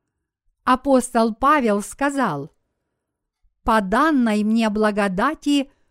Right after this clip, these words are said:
всякому из вас говорю, не думайте о себе более,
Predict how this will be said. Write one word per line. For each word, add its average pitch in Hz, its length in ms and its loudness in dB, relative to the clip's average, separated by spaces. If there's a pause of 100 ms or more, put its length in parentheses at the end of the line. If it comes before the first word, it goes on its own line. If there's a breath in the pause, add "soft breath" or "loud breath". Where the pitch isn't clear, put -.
(100)
всякому 285 800 0
из 285 320 -4
вас 226 280 0
говорю, 220 580 -2 (760)
не 220 280 0
думайте 254 720 0
о 226 200 -4
себе 240 420 -2
более, 208 720 0